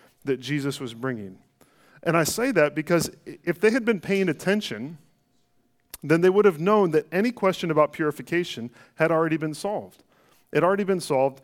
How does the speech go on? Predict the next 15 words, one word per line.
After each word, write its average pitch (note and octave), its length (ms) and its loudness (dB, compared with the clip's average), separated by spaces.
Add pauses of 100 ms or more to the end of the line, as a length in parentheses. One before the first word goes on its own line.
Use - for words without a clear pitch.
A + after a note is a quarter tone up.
(220)
at C#3 200 -4
Cana F#3 320 0
when B2+ 160 -4
Jesus D3+ 480 -4
filled D#3+ 480 0 (180)
the C#3+ 100 0
water C#3 360 2
jars C3 360 0
that C#3 140 -2
were C3+ 120 -4
used F3 360 -2
for, B2+ 220 -6 (200)
for C#3 140 -2
purification D3+ 920 -2
rites A#2 400 -2